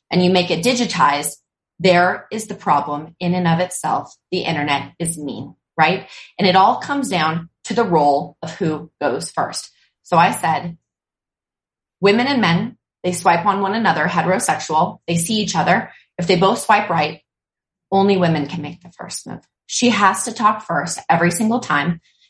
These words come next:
And just like Cinderella, if she doesn't do it within twenty-four hours, her carriage turns into a pumpkin.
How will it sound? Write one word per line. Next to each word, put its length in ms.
And 120
just 180
like 120
Cinderella, 720
if 60
she 140
doesn't 340
do 140
it 100
within 220
twenty-four 440
hours, 440
her 120
carriage 420
turns 220
into 260
a 60
pumpkin. 460